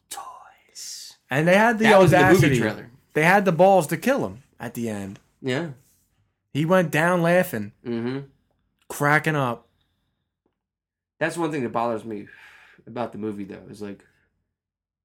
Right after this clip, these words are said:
Speaker 1: did Jack Nicholson, like, say to, like, the producers, like, "Look, you have to kill me off. I'm doing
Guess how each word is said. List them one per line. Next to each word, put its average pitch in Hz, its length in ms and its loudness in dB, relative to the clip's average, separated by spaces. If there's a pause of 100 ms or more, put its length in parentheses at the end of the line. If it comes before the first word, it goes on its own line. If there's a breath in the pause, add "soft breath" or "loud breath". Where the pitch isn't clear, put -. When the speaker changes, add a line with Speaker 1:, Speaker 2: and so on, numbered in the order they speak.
(340)
Speaker 1:
did 117 120 -10
Jack 127 280 -6
Nicholson, 135 600 -6 (220)
like, 110 240 -10
say 117 260 -6
to, 120 380 -10
like, 110 220 -12
the - 60 -16
producers, 113 420 -10
like, 107 140 -8
"Look, 117 180 -10
you 110 120 -10
have 107 200 -10
to - 60 -20
kill 110 180 -10
me 104 100 -12
off. 110 220 -14
I'm 107 140 -14
doing 104 320 -10